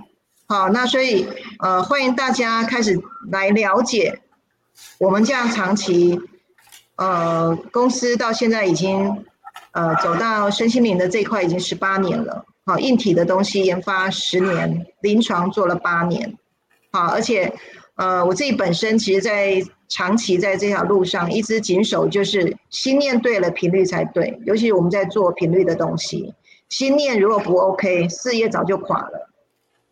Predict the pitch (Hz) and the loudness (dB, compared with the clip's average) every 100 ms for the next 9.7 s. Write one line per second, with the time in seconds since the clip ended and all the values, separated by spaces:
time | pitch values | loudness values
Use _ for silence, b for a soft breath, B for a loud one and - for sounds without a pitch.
0 | _ _ _ _ _ _ _ _ _ - | _ _ _ _ _ _ _ _ _ -2
1 | 185 165 - - _ - 233 320 269 262 | 0 0 -4 -16 _ 0 2 2 2 2
2 | 262 247 240 247 208 - 233 247 233 208 | 2 0 2 2 2 0 0 4 4 4
3 | 185 208 196 180 160 - - - - _ | 2 0 2 0 -2 -2 -4 -4 -14 _
4 | 196 202 285 269 214 233 208 - 226 214 | -2 2 4 6 6 4 4 2 2 0
5 | 202 B B B - - _ - 233 185 | -2 B B B -20 -20 _ -6 0 0
6 | 175 202 220 214 208 - - 190 240 285 | 0 0 2 2 0 -2 0 4 6 6
7 | 247 - - _ _ _ _ _ _ _ | 6 2 -6 _ _ _ _ _ _ _
8 | _ _ _ - 330 247 240 247 240 - | _ _ _ -2 2 4 4 4 0 -2
9 | 285 214 170 170 - - - | 0 2 2 2 0 -4 -6